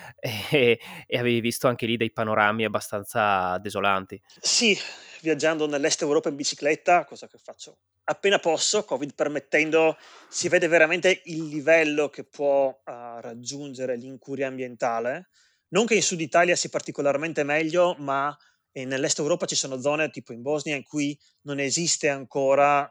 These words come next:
Speaker 2: un sistema di raccolta rifiuti semplicemente. Quindi smaltirli nei fiumi o in, eh, piccole scarpate è l'unico modo che hanno, così come era da noi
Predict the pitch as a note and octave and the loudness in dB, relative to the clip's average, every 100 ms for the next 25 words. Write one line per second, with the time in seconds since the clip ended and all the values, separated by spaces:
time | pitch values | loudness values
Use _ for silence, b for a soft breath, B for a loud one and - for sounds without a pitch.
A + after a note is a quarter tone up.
0 | _ C#3 D3 - F3+ C3+ C3 - G3 F3+ | _ -10 -6 -4 -4 -4 -6 -6 -6 -4
1 | B2 A2+ - - - A#2 A2+ A#2+ A#2 A2+ | -6 -6 -10 -10 -18 -20 -20 -20 -20 -20
2 | A#2 - C#3+ C#3 A#2+ b b b _ C3 | -20 -12 -4 -4 -4 b b b _ 0
3 | D#3 F#3 D3 G3 F3+ D3+ C#3 D#3 - F#3 | 4 4 4 2 2 2 0 -2 -2 -4
4 | F3 D3 C3 B2 A2 - D#3 C#3 C#3 C3 | -4 -4 -6 -8 -14 -2 2 4 4 2
5 | B2 C#3+ C3 B2+ B2+ B2 A#2 A#2 A2+ - | 0 -6 -12 -10 -12 -12 -10 -14 -16 -20
6 | - E3 D3 - F#3 - D3 C#3+ E3+ D3+ | -6 -2 0 2 0 2 2 2 0 -2
7 | A3 B3 B3+ C#4 F3+ B2+ A#2+ - D3+ B2+ | -4 -6 -4 -2 0 -2 -6 -4 -2 -2
8 | A2+ A#2 E3+ G#3 D#3+ G3 - C3+ A#2 B2 | -4 -10 -12 -8 -6 -6 -6 -6 -6 -4
9 | B2 A#2 D#3+ B2 A#2+ B2 | 0 0 0 -2 -4 -8